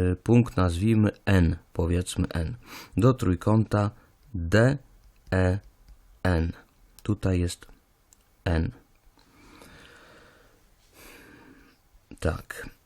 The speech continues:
E, na jakiej podstawie? Na podstawie, mm, kąt, kąt,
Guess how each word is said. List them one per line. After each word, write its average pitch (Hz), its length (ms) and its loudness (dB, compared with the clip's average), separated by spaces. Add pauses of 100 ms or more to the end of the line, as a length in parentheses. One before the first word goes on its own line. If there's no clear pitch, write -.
E, 110 60 4 (340)
na 151 160 8
jakiej 165 280 4
podstawie? 110 640 2
Na 214 140 2
podstawie, 135 800 4 (280)
mm, 131 540 2
kąt, 110 380 4
kąt, 110 580 2